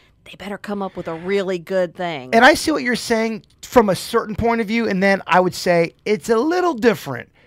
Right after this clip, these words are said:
Speaker 2: A covid, uh, the, the covid pandemic, which turned political extremely quick, I, within, I would say, six months, it was so divisive about masks, and people didn't believe it. I think that's different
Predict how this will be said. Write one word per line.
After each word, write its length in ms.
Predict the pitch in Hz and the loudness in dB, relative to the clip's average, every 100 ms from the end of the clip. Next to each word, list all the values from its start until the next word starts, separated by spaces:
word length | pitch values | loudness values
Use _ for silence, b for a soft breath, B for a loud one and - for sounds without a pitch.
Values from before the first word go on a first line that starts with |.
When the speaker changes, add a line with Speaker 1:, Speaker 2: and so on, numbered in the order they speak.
| b b - | b b 0
Speaker 2:
A 140 | 220 | 0
covid, 720 | 208 - 254 277 262 302 262 b b b b - | 2 4 6 6 2 -4 -6 b b b b 0
uh, 220 | 180 160 - | 4 4 4
the, 280 | 160 165 180 | -2 -2 -2
the 180 | 151 208 | -2 0
covid 380 | 247 262 277 | 4 4 4
pandemic, 580 | 190 233 226 190 196 196 175 | 2 2 2 2 2 0 -2
which 240 | 151 - | -4 -4
turned 340 | 202 185 151 | -2 -2 -2
political 600 | - 190 196 180 170 156 - - | -2 2 2 0 2 0 0 -6
extremely 800 | - - - 147 226 240 220 | -6 -6 -6 -2 -2 -2 -4
quick, 520 | 196 - 151 98 - b b b | -6 -2 -2 -2 -10 b b b
I, 160 | 175 180 _ | -4 -4 _
within, 560 | 214 285 302 302 294 | -4 -2 0 -2 0
I 80 | 226 | 2
would 160 | 254 254 | 2 2
say, 220 | - 208 | 0 -2
six 420 | - - 277 - | -2 -6 -6 -6
months, 320 | 202 214 220 | -4 -2 -4
it 140 | - 240 | -2 2
was 200 | 214 - B B | 2 0 B B
so 300 | - - 233 | -6 2 4
divisive 640 | 254 247 196 190 180 202 | 4 4 6 4 2 -4
about 200 | 175 147 | -4 -4
masks, 720 | 143 233 277 262 262 - - 220 | -6 -2 0 2 0 -2 -6 -6
and 140 | 190 B B - | -6 B B 0
people 260 | - 262 277 | 2 2 0
didn't 260 | 254 214 | 0 -2
believe 380 | 190 185 220 220 | -2 -2 -2 0
it. 120 | 233 - - | -2 -4 -2
I 100 | 277 | 0
think 400 | - 339 - 180 | 0 -2 -4 -2
that's 300 | 180 180 - | 4 4 2
different 600 | 147 135 185 185 220 208 | -4 -4 -4 -4 -6 -6